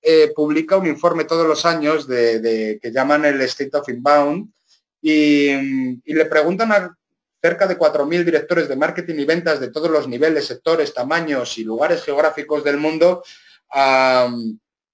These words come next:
acerca de, de, de cuáles son sus, sus principales retos para el año siguiente, ¿no? Y distingue dos áreas, lo que responden los directores de marketing y lo que responden los directores de ventas.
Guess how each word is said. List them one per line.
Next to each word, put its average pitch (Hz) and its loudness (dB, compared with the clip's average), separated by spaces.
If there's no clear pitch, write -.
acerca 156 0
de, 165 6
de, 147 2
de 135 -6
cuáles 165 2
son 175 0
sus, 151 -6
sus - -16
principales 127 -2
retos 139 0
para 120 2
el 120 2
año 123 0
siguiente, 107 -8
¿no? 208 -6
Y 170 4
distingue 208 0
dos 170 -2
áreas, 107 0
lo 131 -4
que - -6
responden 202 -2
los 175 2
directores 170 0
de 160 2
marketing 180 -2
y 170 4
lo 156 2
que 165 2
responden 175 0
los 170 4
directores 151 0
de 123 0
ventas. 90 -10